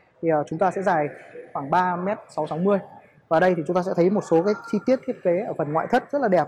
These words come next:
Ví dụ như là chúng ta sẽ có sẵn một cái cụm đèn halogen projector. Mặc dù chỉ đèn halogen thôi, nhưng chúng ta sẽ có sẵn cái đèn projector rồi. Những cái thanh mạ chrome như thế này kết hợp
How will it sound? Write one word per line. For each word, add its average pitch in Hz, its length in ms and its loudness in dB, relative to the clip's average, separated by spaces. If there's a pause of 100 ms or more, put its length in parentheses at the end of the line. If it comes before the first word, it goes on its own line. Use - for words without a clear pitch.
Ví 165 100 0
dụ 220 160 -2
như 175 140 -2
là 160 100 0
chúng 156 80 -4
ta 175 100 2
sẽ 185 120 -6
có 165 280 2
sẵn 285 200 -4
một 214 60 0
cái 170 140 0
cụm 214 180 -6
đèn 165 200 -2 (680)
halogen 220 500 4
projector. 196 540 -2 (220)
Mặc 185 160 -6
dù 190 160 2
chỉ 165 80 0
đèn 160 380 2
halogen 196 440 0
thôi, 190 220 2
nhưng 190 200 -2
chúng 180 100 -6
ta 190 100 0
sẽ - 140 -8
có 185 140 0
sẵn 262 360 -6
cái 226 80 -2
đèn 170 160 -2
projector 175 560 -2
rồi. 147 140 -2 (760)
Những 233 120 4
cái 254 100 4
thanh 240 160 2
mạ 185 140 2
chrome 202 220 6
như 208 120 2
thế 220 100 2
này 185 180 0 (1000)
kết 262 140 4
hợp 208 200 2